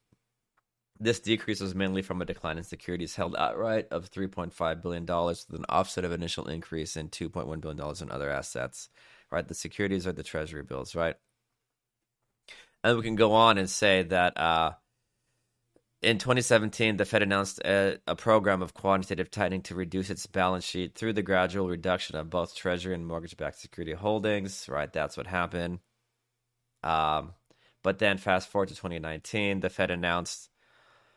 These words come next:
that it will begin increasing the balance sheet again on October twenty-fifth, on October fifteenth,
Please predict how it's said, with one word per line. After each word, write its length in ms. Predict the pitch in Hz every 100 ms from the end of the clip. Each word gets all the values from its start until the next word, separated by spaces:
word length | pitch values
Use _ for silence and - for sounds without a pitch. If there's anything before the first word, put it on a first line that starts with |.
| _ _ -
that 340 | 87 101 92
it 80 | 85
will 100 | 101
begin 320 | 95 95 95
increasing 480 | - 113 - 117 113
the 100 | 104
balance 380 | 98 101 98 98
sheet 240 | - 101
again 460 | 67 82 95 95 92
on 160 | 80 85
October 340 | 82 95 85
twenty-fifth, 720 | 82 82 78 - 92 90 - _
on 140 | - 80
October 380 | - 92 85
fifteenth, 760 | 80 - 87 - 110 98 95 95